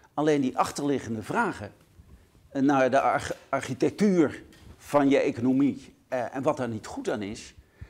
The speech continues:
Natuurlijk een aantal dingen zoals excessieve beloningen, die, eh, dat werd gesignaleerd. Daar was ook een begin van, ehm, hoe kunnen we dat hard aanpakken. Maar, eh,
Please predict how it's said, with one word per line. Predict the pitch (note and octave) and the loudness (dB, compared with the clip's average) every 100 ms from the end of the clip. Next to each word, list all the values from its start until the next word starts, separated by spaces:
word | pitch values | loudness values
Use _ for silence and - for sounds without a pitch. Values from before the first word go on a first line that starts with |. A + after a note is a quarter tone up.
| _ _ | _ _
Natuurlijk | - F3+ G3 D3+ D3+ | -4 0 2 2 2
een | G3 | 2
aantal | F3 D3+ C3 | 2 2 2
dingen | D3+ C#3 A#2+ G2+ | 4 4 2 -2
zoals | C#3+ A#2+ A2+ - | -2 -2 -2 -4
excessieve | D3+ C3 C3+ A#2+ C#3+ G#2+ | -4 -4 -6 -6 -6 -6
beloningen, | A2 B2+ D#3 D#3 C3 A#2 F#2+ | 2 6 6 4 2 -2 -6
die, | F#2+ A#2 A#2 A2+ | -8 -12 -12 -10
eh, | A#2 G#2+ | -10 -10
dat | B2+ C3+ | -10 -8
werd | A2 | -10
gesignaleerd. | - G#2 - B2 A#2+ D3+ G#3+ F3 - - _ - - - | -12 -14 -10 -6 -2 0 0 -4 -8 -20 _ -20 -20 -12
Daar | C3+ | -4
was | C3 A2+ | -2 -4
ook | A2+ | -4
een | B2 | -4
begin | B2 - F#3 D#3 | -2 2 4 4
van, | - D3 C3 B2+ - - | 2 2 2 0 -6 -10
ehm, | C3 B2 A#2+ A#2 A2+ A2 G#2+ | -8 -6 -6 -6 -8 -10 -12
hoe | - C3+ | -14 -10
kunnen | - C#3+ | -6 -4
we | B2+ | -4
dat | A2+ | -6
hard | A#2+ A2+ - | -8 -10 -10
aanpakken. | G#3+ - - - - - C#3+ - - - | -10 -10 -10 -12 -20 -20 -20 -20 -20 0
Maar, | D3 F3 D#3 - - - | 4 4 2 -4 -16 -4
eh, | C#3 C#3+ C3 B2+ | 2 2 2 0